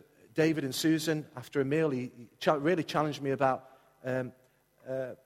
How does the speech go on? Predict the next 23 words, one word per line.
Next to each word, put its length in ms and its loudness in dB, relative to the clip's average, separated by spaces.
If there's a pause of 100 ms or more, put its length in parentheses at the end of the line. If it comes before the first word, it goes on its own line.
having 260 0
a 40 -4
Sabbath. 520 2
And 160 -4 (360)
since 320 -6
that 200 0
time, 460 0
you 80 -8
can 160 -12
tell 180 2
him, 140 0
Susan, 440 -4 (360)
we 200 0
have 220 2 (560)
had 100 0
a 60 -8
Sabbath 460 -2 (760)
most 360 -4
of 200 -6 (600)
the 80 -16
time. 380 -2 (840)
Regular 320 0
holidays. 800 -2